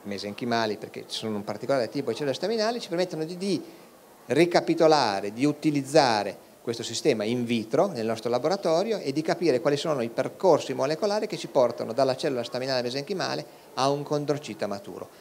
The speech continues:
La conoscenza di questi passaggi, di, delle molecole, dei geni che vengono accesi e spenti in questo percorso è fondamentale per capire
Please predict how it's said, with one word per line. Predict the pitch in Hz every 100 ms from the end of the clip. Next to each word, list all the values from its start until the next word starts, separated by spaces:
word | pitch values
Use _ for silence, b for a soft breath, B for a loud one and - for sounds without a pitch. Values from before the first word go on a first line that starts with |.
| B B
La | 117 127
conoscenza | 151 147 143 208 196 139
di | 123
questi | 165 175 170 - - 131
passaggi, | - 123 - 131 113 98 -
di, | 98 - - -
delle | 127 123
molecole, | 123 135 165 170 117 113 107 104
dei | 113 113
geni | 147 160 123 110
che | 113
vengono | 113 117
accesi | 117 175 160
e | 120
spenti | - 139 113 113
in |
questo | 110 147 131
percorso | 151 156 190 202
è | 139
fondamentale | - 143 123 113 101 98 98 87 113 147 B B B
per | - 113 113
capire | 120 - 131 143 175 220